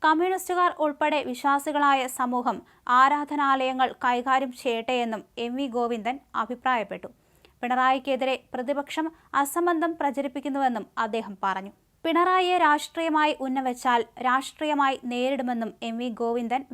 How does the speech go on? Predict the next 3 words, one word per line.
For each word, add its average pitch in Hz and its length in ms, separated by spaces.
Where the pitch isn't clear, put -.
വ്യക്തമാക്കി. 208 600
അധ്വാനിക്കുന്ന 254 640
ജനവിഭാഗങ്ങൾക്ക് 247 960